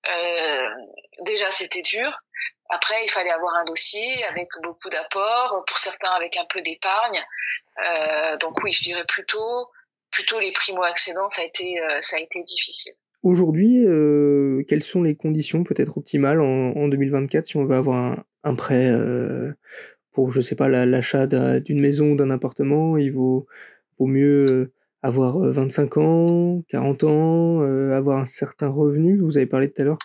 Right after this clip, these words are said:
Speaker 2: qu'en deux mille vingt-trois, on voulait, enfin, les banques voulaient au minimum avoir un salaire de cinq mille euros. Qu'en est-il au-, aujourd'hui ?
Speaker 1: Aujourd'hui, tout le monde peut avoir accès à un prêt.
Speaker 2: D'accord.
Speaker 1: Euh, faut, faut se le dire. Aujourd'hui, les conditions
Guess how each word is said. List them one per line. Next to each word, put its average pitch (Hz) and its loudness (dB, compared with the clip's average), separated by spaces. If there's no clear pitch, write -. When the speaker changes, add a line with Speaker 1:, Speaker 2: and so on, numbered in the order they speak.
Speaker 2:
qu'en 135 2
deux 143 2
mille 139 2
vingt-trois, 135 0
on 139 2
voulait, 147 2
enfin, 143 -2
les 143 4
banques 151 2
voulaient 147 2
au 139 0
minimum 143 4
avoir 131 4
un 131 -2
salaire 143 2
de 127 -2
cinq - -4
mille 135 0
euros. 160 2
Qu'en 165 2
est-il 156 0
au-, 139 6
aujourd'hui ? 131 0
Speaker 1:
Aujourd'hui, 202 -4
tout - -2
le 247 -6
monde 262 -4
peut 226 -4
avoir 202 -2
accès 196 -2
à 196 -2
un - -8
prêt. - -6
Speaker 2:
D'accord. 165 -2
Speaker 1:
Euh, - -18
faut, 185 -6
faut - -2
se - -2
le 185 -6
dire. 226 -2
Aujourd'hui, 190 -2
les 208 -4
conditions 220 -2